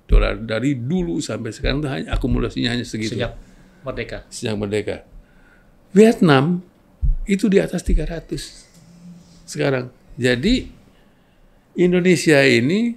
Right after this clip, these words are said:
Speaker 1: less than one hundred dollar, sementara negara-negara tetangga kita,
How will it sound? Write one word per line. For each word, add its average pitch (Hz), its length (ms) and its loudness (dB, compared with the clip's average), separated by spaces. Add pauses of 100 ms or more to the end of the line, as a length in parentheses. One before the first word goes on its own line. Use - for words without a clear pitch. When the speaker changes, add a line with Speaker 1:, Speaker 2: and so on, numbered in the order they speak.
Speaker 1:
less 165 400 -4
than 160 240 -2
one 151 180 -4
hundred 135 380 -2
dollar, 98 540 -2
sementara 156 560 -2
negara-negara 156 800 0
tetangga 127 480 -4
kita, 123 560 -6